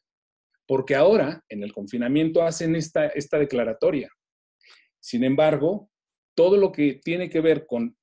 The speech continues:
acceso a la cultura y ejercicio de derechos culturales, debemos ir llevando un reporte anual en paralelo a los derechos humanos. Y eso se hace en el marco de este protocolo. Entonces, México no lo tiene firmado.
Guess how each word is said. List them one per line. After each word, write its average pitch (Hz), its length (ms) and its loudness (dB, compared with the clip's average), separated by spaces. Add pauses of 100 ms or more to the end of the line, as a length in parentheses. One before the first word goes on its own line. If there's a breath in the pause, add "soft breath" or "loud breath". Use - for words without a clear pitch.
acceso 180 400 -2
a - 20 4
la 165 120 2
cultura 127 400 -2
y 123 80 -2
ejercicio 147 420 -6
de 151 60 2
derechos 147 340 -2
culturales, 135 580 -2 (220)
debemos 165 480 2
ir 185 140 -6
llevando 170 360 0
un 160 120 -4
reporte 147 760 -2
anual 131 680 0 (540)
en 113 140 -12
paralelo 170 640 0 (220)
a 113 100 -10
los 107 140 -8
derechos 107 420 -10
humanos. 120 560 -8 (640)
Y 147 120 2
eso 160 200 0
se 175 100 0
hace 170 160 0
en 165 80 0
el 139 140 2
marco 160 560 -2 (360)
de 131 140 -2
este 135 220 -2
protocolo. 98 640 -10 (320)
Entonces, 147 260 -2
México 165 640 -2
no 143 160 2
lo 156 100 2
tiene 143 240 0
firmado. 156 600 -2